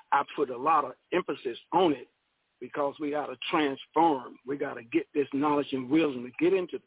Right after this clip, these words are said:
people and see the seriousness of the effect that you have with a male chauvinistic doctrine, that we eliminate that and bring it back to the female deity of life, the birth of nation. So we won't hurt her and her children, and we'll be more concerned about how we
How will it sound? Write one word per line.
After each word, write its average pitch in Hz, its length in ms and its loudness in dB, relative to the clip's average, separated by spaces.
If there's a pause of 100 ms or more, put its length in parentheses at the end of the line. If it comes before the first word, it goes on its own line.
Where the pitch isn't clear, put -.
people 175 300 -10 (380)
and 135 140 -10
see 170 180 -4
the 127 100 -8 (160)
seriousness 143 560 0 (180)
of 127 180 -6
the 123 100 -6
effect 165 480 -4
that 131 200 -12
you 139 80 -4
have 139 260 -4
with 131 120 -8
a 123 40 -10
male 139 380 -2
chauvinistic 139 680 -2
doctrine, 110 360 -14 (340)
that 127 120 -8
we 143 140 0
eliminate 156 600 0
that 156 220 -2
and 127 100 -6
bring 143 220 0
it 127 160 -4
back 135 240 -6
to 135 100 -2
the 127 80 -10
female 151 380 2
deity 135 340 -2
of 120 80 -10
life, 135 300 -2
the 117 80 -8
birth 127 260 -6
of - 100 -12
nation. 127 360 -4 (380)
So 139 100 2
we 156 120 6
won't 170 260 0
hurt 185 260 -2
her 160 240 2
and 143 80 2
her 143 100 -2 (160)
children, 147 320 -2 (160)
and 139 140 -4
we'll 160 140 0
be 143 180 -4
more 170 320 2
concerned 160 560 -2
about 135 260 -4
how 147 160 0
we 131 160 -8